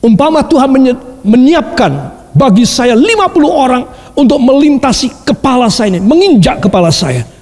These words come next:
menghina saya, memfitnah saya, memusuhi saya. Dia menjaga dan menghitung.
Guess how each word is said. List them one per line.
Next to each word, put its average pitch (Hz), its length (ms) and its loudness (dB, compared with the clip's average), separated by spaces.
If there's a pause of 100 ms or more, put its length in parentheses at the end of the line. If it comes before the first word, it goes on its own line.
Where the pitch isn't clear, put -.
(140)
menghina 277 640 2
saya, 143 400 -2 (300)
memfitnah 339 680 0
saya, 143 480 -4
memusuhi 320 640 0
saya. - 380 -8 (1600)
Dia 202 560 2
menjaga 151 880 0
dan 147 160 0
menghitung. 127 480 -2